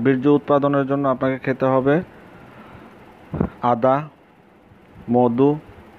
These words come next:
রসুন, দুই কোষ রসুন, এক ইঞ্চি আদা আর সমপরিমাণ মধু, দুই চামচ মধু প্রতিদিন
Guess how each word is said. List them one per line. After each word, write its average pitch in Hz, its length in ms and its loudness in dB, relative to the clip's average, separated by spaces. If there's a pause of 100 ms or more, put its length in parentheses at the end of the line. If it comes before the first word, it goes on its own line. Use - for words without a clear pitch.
(380)
রসুন, 123 360 2 (540)
দুই 131 240 4
কোষ 135 160 0 (160)
রসুন, 151 300 2 (1200)
এক 123 160 -2
ইঞ্চি 127 220 -2 (200)
আদা 127 220 -2 (1300)
আর 110 100 2 (120)
সমপরিমাণ 135 600 2 (140)
মধু, 117 240 2 (100)
দুই 123 140 0
চামচ 120 280 -2 (100)
মধু 123 240 0 (600)
প্রতিদিন 127 400 2